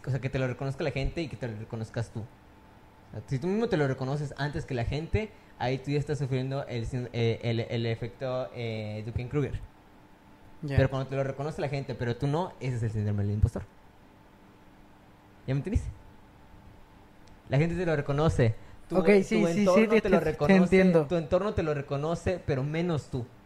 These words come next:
Speaker 1: O sea, tú mismo te estás diciendo, "No, pues es que fue suave,
Speaker 2: Es-,
Speaker 1: no
Speaker 2: ese es
Speaker 1: sé
Speaker 2: el
Speaker 1: qué".
Speaker 2: Kruger.
Speaker 1: No, ese es el síndrome del impostor.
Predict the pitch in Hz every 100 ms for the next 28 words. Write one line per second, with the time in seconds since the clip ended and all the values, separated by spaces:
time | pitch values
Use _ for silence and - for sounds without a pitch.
0 | - - 139 180 190 175 135 160 143 139
1 | 131 185 190 151 147 - 160 156 143 185
2 | - 185 180 185 - 190 170 131 - 117
3 | - 139 143 131 113 143 143 139 113 110
4 | 104 - 104